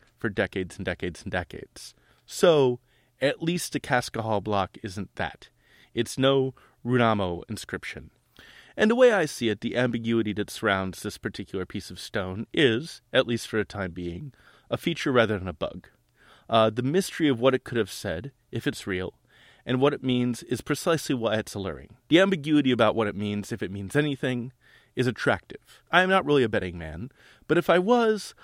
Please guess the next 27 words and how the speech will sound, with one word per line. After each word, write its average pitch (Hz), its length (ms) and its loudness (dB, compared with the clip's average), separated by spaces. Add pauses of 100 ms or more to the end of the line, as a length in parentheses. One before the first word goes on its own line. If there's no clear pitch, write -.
(200)
I 185 100 6
would 180 140 4
bet 135 180 2
you 139 160 0
that 127 120 2
it's - 100 -4
probably 135 380 2
just 123 280 -2
something 107 360 -4
about 101 320 2 (460)
inventory, 117 760 2 (300)
relating 127 420 4
to, - 160 -8
say, 101 400 4 (220)
the 127 140 0
amount 120 260 2
of 113 140 -6
corn 113 360 -4
or 110 200 -6
the 110 100 -2
amount 110 280 -2
of 101 80 -10
fish - 460 -6 (280)
that 110 120 0
a 107 40 -2
place - 340 0
had. - 320 -10